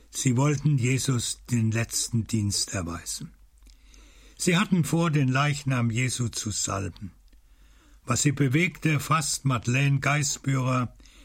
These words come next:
in die Worte: "Die Töpfe mit Salben und Kräutern, unendliches Gewicht in unseren Händen. Wir wollen unsere Hoffnung einbalsamieren, denn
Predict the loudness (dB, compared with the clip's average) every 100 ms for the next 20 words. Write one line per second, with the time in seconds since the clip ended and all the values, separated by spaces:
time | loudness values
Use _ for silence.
0 | -20 -10 0 0 2 0 0 0 0 -2
1 | -4 -12 -20 -20 -20 -20 -20 _ -20 -8
2 | -8 -2 -2 -2 -6 -2 2 0 0 -2
3 | 0 0 -2 -2 -2 -2 -4 -4 -2 -2
4 | -2 -4 -6 -8 -12 -20 _ _ -20 -20
5 | -4 0 0 2 2 2 0 0 0 -2
6 | 0 2 0 -2 -4 -2 0 0 0 -2
7 | -2 0 -2 -4 -8 -12 -14 -20 _ -20
8 | -20 -20 -14 -2 0 2 2 2 2 0
9 | 0 0 -2 -4 -2 0 0 -2 -2 0
10 | 0 0 -2 -2 -2 -4 -4 -4 -4 -6
11 | -10 -14 -20 -20 -20 -20 -20 -20 -6 0
12 | 2 2 -2